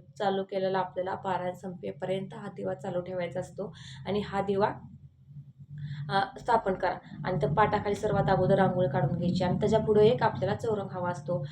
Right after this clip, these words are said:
अ, किंवा छोटा पाट हवा असतो, कारण की आपला जो ग्रंथ आहे तो ग्रंथ आपल्याला तिथं,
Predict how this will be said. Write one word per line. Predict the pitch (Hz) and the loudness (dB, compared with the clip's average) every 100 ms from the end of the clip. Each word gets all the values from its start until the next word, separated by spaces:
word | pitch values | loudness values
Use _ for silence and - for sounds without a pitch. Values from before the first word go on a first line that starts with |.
| - - 190 | -8 -8 -6
अ, | 180 | -2
किंवा | 208 208 | -2 -4
छोटा | 226 262 | -6 -2
पाट | 269 - | 0 0
हवा | 208 180 | 0 -2
असतो, | 175 - | -2 -8
कारण | 190 190 | -4 -4
की | 190 | -4
आपला | 190 180 185 190 | -6 -4 -2 -2
जो | 196 | -2
ग्रंथ | 214 247 254 | -2 -2 -4
आहे | 247 196 170 | -6 -6 -6
तो | 185 | -4
ग्रंथ | 185 196 190 196 | -2 -2 -2 -6
आपल्याला | 190 190 190 185 | -6 -4 -2 -2
तिथं, | 185 190 202 | -2 -6 -6